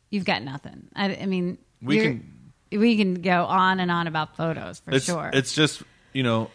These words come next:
Speaker 2: really interesting. We've seen people who literally in the house photo, you can see their side view mirror in the photo because they're literally
Speaker 1: <laughs>
Speaker 2: taking the photo from their car with their cell phone. That's as bad as it gets, is, in my opinion,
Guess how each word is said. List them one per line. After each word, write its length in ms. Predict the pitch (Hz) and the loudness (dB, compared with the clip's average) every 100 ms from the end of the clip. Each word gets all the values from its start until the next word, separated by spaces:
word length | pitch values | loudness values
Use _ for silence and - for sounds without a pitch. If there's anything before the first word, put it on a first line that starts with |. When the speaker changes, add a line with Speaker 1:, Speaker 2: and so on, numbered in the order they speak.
| _ | _
Speaker 2:
really 340 | 120 135 131 | -2 2 2
interesting. 480 | 117 117 117 - 113 | 0 -4 -6 -4 -2
We've 180 | 117 113 | -2 -2
seen 460 | - 127 127 123 117 | -4 -4 -2 -2 -6
people 440 | - 117 117 110 | -8 -6 -4 -2
who 200 | 113 110 | -2 -2
literally 400 | 104 120 120 110 107 | -2 -4 -2 -4 -6
in 220 | 113 123 | -6 -4
the 160 | 113 104 - | -4 -6 -10
house 460 | - 120 120 - - | -12 -6 -6 -8 -14
photo, 560 | - - 107 104 104 104 _ - - | -12 -6 -4 -4 -6 -8 _ -20 -18
you 120 | - 113 | -12 -8
can 140 | 117 | -6
see 200 | - 120 | -6 -6
their 160 | 120 107 | -2 -4
side 420 | - 110 113 110 | -4 -4 -4 -4
view 200 | 110 104 | -6 -4
mirror 380 | 101 107 82 131 _ - _ _ _ | -4 -4 -6 -14 _ -20 _ _ _
in 140 | 110 | -2
the 80 | 110 | -2
photo 340 | 101 110 - - 120 _ _ | 0 -2 -4 -16 -20 _ _
because 240 | 117 101 113 | 0 2 4
they're 120 | 117 | 4
literally 320 | 117 127 120 | 4 4 4
Speaker 1:
<laughs> 60 | - | 4
Speaker 2:
taking 300 | 123 117 117 | 2 2 0
the 80 | |
photo 320 | 110 117 113 - | 0 0 2 2
from 220 | 120 117 | 0 -4
their 100 | 110 | -4
car 480 | - 123 120 104 - - - - _ | 0 2 2 0 -8 -20 -20 -20 _
with 160 | 123 | -2
their 100 | 120 | 2
cell 280 | 117 - 127 | 2 6 6
phone. 280 | 135 131 104 - - - | 6 2 0 -6 -20 4
That's 180 | 165 220 | 4 4
as 100 | 156 | 4
bad 240 | 139 135 | 6 6
as 120 | 127 | 6
it 80 | 110 | 0
gets, 280 | 117 104 - | 0 -2 -2
is, 160 | 104 - | -8 -6
in 100 | 120 | -2
my 140 | 113 | 0
opinion, 480 | 104 90 95 85 101 | 0 -4 -8 -8 -16